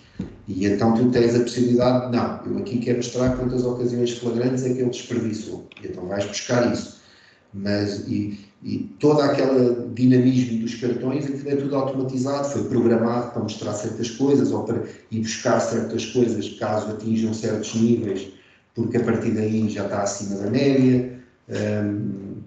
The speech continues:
porque só assim é que, imagina, nós somos seis pessoas no Goal Point, eh, a trabalhar. As pessoas imaginam, "Ah, normalmente somos muito mais." Sempre que eu tenho uma reunião, as pessoas, "Epá, mas vamos fazer uns dez, vinte."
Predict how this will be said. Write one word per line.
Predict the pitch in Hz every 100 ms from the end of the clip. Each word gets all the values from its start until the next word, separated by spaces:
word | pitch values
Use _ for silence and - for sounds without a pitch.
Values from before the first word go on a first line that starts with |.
| -
porque | 113 -
só | 120 113
assim | 110 120
é | 120 120
que, | 131
imagina, | 127 127 120 113 113 104
nós | 107
somos | 107 120 -
seis | 131 127
pessoas | 123 - 131 123
no | 120
Goal | 120 120 117
Point, | 113 110 110 - - _ _ _ _ - -
eh, | 113 110
a | -
trabalhar. | - - - - - _ _
As | -
pessoas | - 110 117
imaginam, | 113 113 120 120
"Ah, | 120
normalmente | 117 117 117
somos | - 123 113
muito | 113 110 117
mais." | 110 101 - - - _ _ _ _ _ _ _ _
Sempre | - 110 110
que | 110
eu | 107
tenho | 113 113
uma | -
reunião, | 123 113 113 120 120
as | 120
pessoas, | - 123
"Epá, | - 113 -
mas | 110
vamos | 123 123 127
fazer | - 143
uns | 156 143
dez, | 139 175 180 -
vinte." | 147 160 156